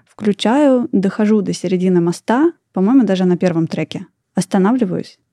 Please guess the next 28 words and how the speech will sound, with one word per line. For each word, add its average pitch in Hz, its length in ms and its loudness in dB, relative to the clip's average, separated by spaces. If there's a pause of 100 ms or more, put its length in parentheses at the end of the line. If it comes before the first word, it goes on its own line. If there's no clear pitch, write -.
(100)
и 185 100 2
все 190 380 -2
время, 170 500 0 (160)
что - 240 -6
у 170 60 4
меня 170 400 2
играет 165 420 -2 (320)
альбом, 185 460 -2 (180)
я 175 200 2
стою 185 320 0
на 170 120 4
Троицком 165 540 -4
мосту 208 400 -2 (260)
смотрю 180 400 -2
на 165 140 0
воду 180 340 -4 (180)
и 180 60 -2
слушаю 180 420 -2
музыку. - 340 0 (200)
Ничего 190 800 2
просто 165 480 -6
больше 185 560 -4 (200)
рядом 175 480 0
в 165 40 -6
этот - 260 -4
момент 170 380 0
не 165 140 0
было. 165 280 -6